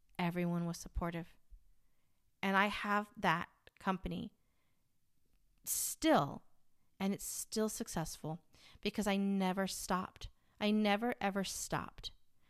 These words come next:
because I refuse to be in a work rut ever again.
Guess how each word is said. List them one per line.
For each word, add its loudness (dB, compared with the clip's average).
because 4
I 8
refuse 0
to 0
be -2
in -2
a 2
work -2
rut -2
ever -4
again. -4